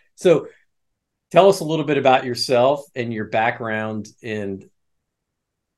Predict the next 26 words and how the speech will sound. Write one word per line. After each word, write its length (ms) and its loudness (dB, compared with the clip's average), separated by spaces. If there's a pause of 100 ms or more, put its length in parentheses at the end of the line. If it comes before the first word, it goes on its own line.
(200)
cover 580 -8 (140)
the 200 -6
unique 480 -4
aspect 600 -6
that 220 -6
you 360 -8
are 320 -2
a 200 -8
civilian 760 -8
employee 960 -10 (640)
working 500 -10
in 220 -10
the 80 -8
largest, 720 -6 (220)
uh, 240 -8
law 240 -8
enforcement 500 -14
organization 840 -12
in 140 -16
the 100 -16
state, 580 -12 (800)
uh, 100 -18 (100)
or 120 -8
maybe 280 -2
second, 380 -14 (180)
P-, 160 -20